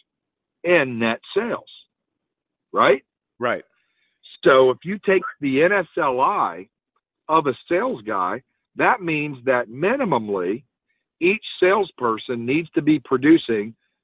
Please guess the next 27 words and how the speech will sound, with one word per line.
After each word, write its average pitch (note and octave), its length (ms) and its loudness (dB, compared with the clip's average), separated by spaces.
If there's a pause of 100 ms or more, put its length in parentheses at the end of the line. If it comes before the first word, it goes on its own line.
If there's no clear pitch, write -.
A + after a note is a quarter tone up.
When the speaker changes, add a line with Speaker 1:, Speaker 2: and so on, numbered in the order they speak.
(160)
Speaker 1:
three D#3 220 0
thousand C#3+ 680 0
five C#3+ 320 2
hundred D3 380 -4
dollars B2+ 560 -2
in G#2 140 -6
net C3+ 200 -4 (140)
sales C3+ 400 0 (580)
for A2+ 200 -2
every D3 340 4
lead D#3+ 300 -2
they D3 160 0
run C3+ 460 -2 (680)
in B2 140 -2
order C3+ 260 2
to C3 120 -10
be B2+ 140 -6
profitable. - 580 -4 (600)
So B2 60 -4
now A#2 200 2
let's D3 240 -2
go D#3 120 2
back C#3 360 0
to C#3+ 100 -4
our B2 140 0 (100)
seven A2 340 -4
salespeople. G#2+ 600 -8